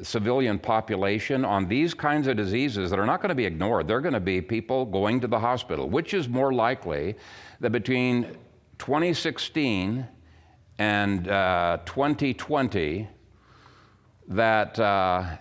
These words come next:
we've got, uh, the sickest military in the world and a far sicker military than the regular population, or that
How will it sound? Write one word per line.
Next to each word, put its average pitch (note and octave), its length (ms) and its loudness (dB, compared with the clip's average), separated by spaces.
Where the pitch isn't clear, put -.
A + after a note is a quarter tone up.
we've B2 240 0
got, A#2 340 4
uh, E2+ 540 -4
the G2 140 -2
sickest C#3 460 -2
military G#2+ 600 2
in F#2 100 0
the F2 80 0
world G2 560 0
and G2 280 2
a F2 60 2
far C3 340 4
sicker G#2 680 0
military G#2 600 2
than F#2+ 180 0
the F#2 80 2
regular A2+ 340 2
population, G#2 1040 0
or D#3+ 380 4
that B2 680 0